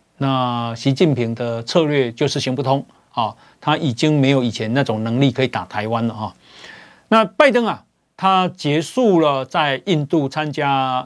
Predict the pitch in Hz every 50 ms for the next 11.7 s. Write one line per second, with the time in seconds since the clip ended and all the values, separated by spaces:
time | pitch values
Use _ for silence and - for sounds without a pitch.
0 | - 139 123 156 156 165 170 180 196 170 139 - - 120 104 123 120 - 139 127
1 | 135 139 127 131 123 120 - 123 123 127 117 135 120 - 160 151 147 - 135 117
2 | 104 101 92 98 110 - _ _ _ _ _ _ _ - 131 120 107 - - _
3 | - _ _ _ _ - 240 254 247 226 233 262 285 302 285 233 175 143 123 117
4 | 123 120 110 - _ _ _ _ _ - - - - - 233 254 254 254 262 269
5 | 247 208 180 156 - - _ _ _ _ _ _ _ _ _ _ - 156 175 202
6 | 185 190 185 156 127 - - _ _ _ - - - - 156 156 156 160 180 196
7 | 208 214 220 240 240 214 175 139 120 117 - - - 240 - 185 156 139 131 139
8 | 143 190 180 147 127 120 - - - 135 123 113 104 104 - 175 156 131 117 107
9 | - 123 113 117 135 120 - _ _ _ _ _ _ _ _ _ _ _ _ _
10 | _ 214 202 190 - 175 185 202 208 190 180 165 156 143 170 233 285 247 185 196
11 | 185 180 - 175 180 170 143 - - 180 151 120 -